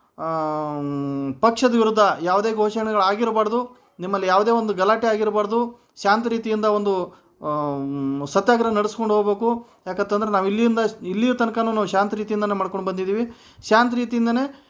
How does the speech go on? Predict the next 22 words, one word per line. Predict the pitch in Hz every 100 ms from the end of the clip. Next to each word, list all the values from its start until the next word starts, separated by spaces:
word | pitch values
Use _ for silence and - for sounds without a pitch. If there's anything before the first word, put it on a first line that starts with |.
| _ -
ಒಳಗೆ | 165 185 226 233 190 143 -
ಕೆಲಸಗಳನ್ನ | 226 233 240 240 240
ಮಾಡ್ಕೊಂಡು | 233 214 214 208
ಬಂದಿದ್ದೀವಿ. | 202 185 175 220 247 - _ _ _ _
ಇನ್ನು | 226 277
ಮುಂದೆನೂ | 269 262 262
ಕೂಡ | 254 254
ಶಾಂತ | 233 220 226
ರೀತಿನೇ | 233 220 220
ಆಗ್ಬೇಕು, | 208 202 196 233 262 - _ _ - 175
ಅಲ್ಲಿ | 185 190 185 180 180 -
ಯಾವುದೇ | 170 208 233
ಗಲಾಟೆಗಳನ್ನ | 208 220 220 214 185
ಆಗ್ಬಾರ್ದು | 196 208 202 202
ಅಂತ | 202
ನಾನು | 196 190 180
ನಿಮ್ಮಲ್ಲಿ | 180 180 165
ಎಲ್ಲ | 139 147 190 220 208 - - -
ಜನರಲ್ಲಿ | 160 180 185 185 180
ನಾನು | 165 160
ವಿನಂತಿ | 165 185 196
ಮಾಡ್ಕೋತೀನಿ. | 180 180 175 190 233 233